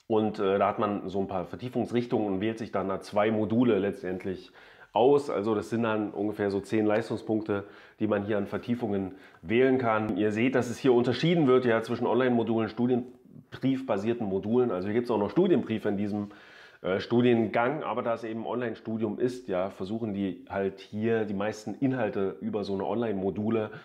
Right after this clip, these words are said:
und diese Lernplattform, die wir uns dann gleich nochmal genauer angucken, Take Law,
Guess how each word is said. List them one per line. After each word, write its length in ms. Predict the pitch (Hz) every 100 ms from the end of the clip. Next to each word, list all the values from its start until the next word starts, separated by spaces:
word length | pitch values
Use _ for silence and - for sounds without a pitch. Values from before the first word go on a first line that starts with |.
| -
und 140 | 107 107
diese 180 | 104
Lernplattform, 720 | 104 110 120 127 110 113 113 110
die 80 |
wir 60 | 101
uns 100 | 95
dann 100 | 101
gleich 200 | 101 98
nochmal 320 | 110 92 92 87 - - -
genauer 380 | 90 98 104 78
angucken, 400 | 95 107 98 -
Take 260 | 107 101
Law, 320 | 101 98 101